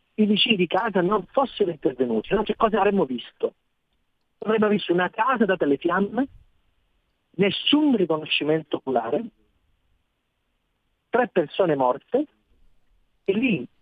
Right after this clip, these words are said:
nel bene e nel male, quella roba lì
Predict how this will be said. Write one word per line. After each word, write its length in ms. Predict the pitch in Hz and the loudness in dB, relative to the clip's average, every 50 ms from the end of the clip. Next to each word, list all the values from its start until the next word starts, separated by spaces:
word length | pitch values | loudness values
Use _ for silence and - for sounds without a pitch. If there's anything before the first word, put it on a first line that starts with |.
| _ _ _ _ _ _ _ _ - | _ _ _ _ _ _ _ _ -8
nel 280 | 151 143 175 170 165 | 0 2 2 2 2
bene 460 | 147 123 - 233 311 330 320 285 214 - | 0 -2 -2 0 0 0 0 -2 -4 -4
e 120 | - 160 | -2 -4
nel 180 | 139 131 120 117 | -2 -2 -2 -2
male, 480 | 117 113 107 98 101 107 156 190 170 _ _ - - - - - | -2 -4 -4 -4 -4 -4 -4 -4 -4 _ _ -14 -14 -14 -12 -6
quella 380 | - - - 269 277 247 202 165 | -2 0 2 2 2 2 0 0
roba 240 | 160 156 139 - 123 | 0 -2 -2 -4 -6
lì 180 | 113 113 110 | -6 -6 -10